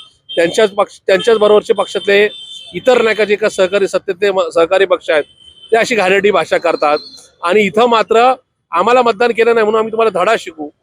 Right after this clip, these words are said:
म्हणून अशा प्रकारची शिक्षा दिली जाते. त्यामुळे आम्ही आज या ठिकाणी बस, अ, या आंदोलनाला, उपोषणाला पाठिंबा द्यायला मी इथे या ठिकाणी आलोय. काशीबाई असतील किंवा त्यांची सगळी मंडळी यांनी आम्ही मिळून प्रशासनाला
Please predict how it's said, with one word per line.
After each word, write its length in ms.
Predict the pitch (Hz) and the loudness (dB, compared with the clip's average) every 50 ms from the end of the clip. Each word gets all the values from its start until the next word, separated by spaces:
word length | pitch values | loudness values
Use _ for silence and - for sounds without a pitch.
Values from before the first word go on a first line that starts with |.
| _ _ _ _ | _ _ _ _
म्हणून 180 | 165 190 220 220 | -2 0 0 0
अशा 200 | - - - 220 | 0 0 -2 -2
प्रकारची 400 | 202 202 196 190 208 208 202 196 | 0 0 0 0 -2 -2 -4 -4
शिक्षा 300 | 170 180 190 - - 196 | -4 -6 -4 -2 -2 0
दिली 200 | 175 185 180 180 | 0 0 0 0
जाते. 280 | 170 165 151 156 180 | 0 -2 -2 -2 -4
त्यामुळे 560 | 208 - _ _ _ _ _ _ 185 185 196 190 | -6 -8 _ _ _ _ _ _ 0 2 2 2
आम्ही 280 | 190 202 208 214 214 | 2 0 0 2 2
आज 200 | 214 208 202 190 | 2 2 2 0
या 60 | 185 | -2
ठिकाणी 220 | 170 175 196 196 202 | -2 -2 -4 -6 -2
बस, 240 | 180 175 160 - _ _ - | -2 -4 -4 -4 _ _ -16
अ, 180 | 160 156 156 151 | -10 -6 -4 0
या 140 | 160 175 185 | 0 2 2
आंदोलनाला, 600 | 190 185 165 160 160 175 180 180 180 180 180 185 | 2 2 0 0 0 0 2 2 2 4 4 2
उपोषणाला 540 | 180 165 170 170 - - 175 170 180 185 190 - _ _ _ _ _ _ _ | 2 0 -2 -6 -4 -2 0 0 2 0 0 -2 _ _ _ _ _ _ _
पाठिंबा 360 | - 165 160 190 196 202 202 | -4 -2 -2 0 0 2 2
द्यायला 200 | 190 196 190 190 | 4 4 4 4
मी 140 | 190 190 190 | 2 2 0
इथे 160 | 180 160 190 | 0 0 0
या 80 | 180 175 | 0 0
ठिकाणी 220 | 170 170 180 180 | 0 0 0 0
आलोय. 220 | 170 160 160 175 190 202 - - - - - - - - | 0 2 0 0 -2 -4 -8 -18 -20 -20 -20 -20 -12 -4
काशीबाई 400 | - 160 156 - 208 190 196 196 | -4 -4 0 0 2 2 2 2
असतील 180 | 190 180 196 185 | 0 0 -4 -4
किंवा 140 | 170 202 180 | -4 -2 -2
त्यांची 240 | 185 180 165 - | 0 -2 -4 -6
सगळी 200 | - - 180 202 | -4 0 0 2
मंडळी 360 | 202 190 175 180 175 175 190 202 - _ - - - - - _ - 151 | 2 2 2 2 2 0 0 -2 -6 _ -20 -20 -20 -20 -20 _ -4 -2
यांनी 240 | 165 170 180 202 | -2 0 2 2
आम्ही 220 | 214 202 202 214 214 | 2 2 2 2 2
मिळून 340 | 202 196 196 202 208 226 226 | 4 4 4 4 4 2 0
प्रशासनाला 720 | - - 180 170 165 190 185 - - 190 190 202 220 240 | -4 -6 -4 -2 -2 -2 -4 -2 0 0 2 2 0 0